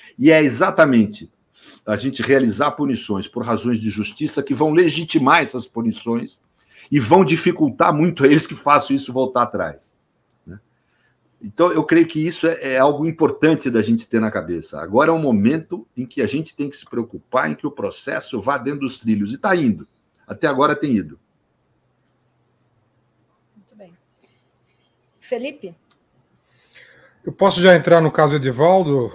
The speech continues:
Speaker 3: ou deixa pra daqui a pouco?
Speaker 2: Depende, se tiver alguma pergunta antes, aí a gente deixa pra daqui a pouco.
Speaker 3: Não, então eu tenho sim. É, é o seguinte, ô, ô, Pedro, eu, eu comecei minha carreira como repórter de polícia aqui no jornal O Dia, no Rio de Janeiro.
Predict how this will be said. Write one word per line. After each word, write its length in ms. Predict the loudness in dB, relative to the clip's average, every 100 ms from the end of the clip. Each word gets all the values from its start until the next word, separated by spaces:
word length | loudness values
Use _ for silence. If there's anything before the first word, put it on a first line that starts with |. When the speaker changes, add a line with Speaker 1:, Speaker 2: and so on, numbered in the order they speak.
| -6
Speaker 3:
ou 280 | -2 0 0
deixa 240 | -2 -6 -6
pra 160 | -6
daqui 180 | -6 -6
a 60 | -8
pouco? 360 | -8 -12 -20 _ _ _ _ _ _ _ _ _ _ _
Speaker 2:
Depende, 360 | -10 -4 -4 -4
se 100 | -8
tiver 220 | -4 -2
alguma 280 | -2 -4 -8
pergunta 540 | -8 -10 -10 -10 -8
antes, 380 | -8 -8 -10 -10
aí 100 | -10
a 40 |
gente 200 | -10 -12
deixa 240 | -10 -10 -10
pra 200 | -14 -14
daqui 200 | -14 -16
a 60 |
pouco. 320 | -20 -16 -16 _ -20 _ -8
Speaker 3:
Não, 200 | -6 -4
então 160 | -4 -4
eu 100 | -2
tenho 260 | 0 -2
sim. 380 | -2 -6 -8 -10 -10
É, 220 | -6 -6
é 20 |
o 60 | -6
seguinte, 520 | -6 -4 -2 -2 -4
ô, 300 | -4 -6 -10
ô, 40 |
Pedro, 460 | -6 -2 -2 -2 -6
eu, 140 | -4
eu 120 | -6
comecei 380 | -4 -2 -2 -2
minha 160 | -2 -2
carreira 380 | -2 0 -2 -2
como 180 | -4
repórter 800 | -2 -2 0 -2 -2 -6 -6 -6
de 100 | -10
polícia 400 | -10 -8 -8 -8
aqui 100 | -6
no 120 | -4
jornal 320 | -2 -2 -2 -6
O 40 |
Dia, 220 | -6 -6
no 60 | -6
Rio 100 | -8
de 80 | -8
Janeiro. 420 | -8 -6 -6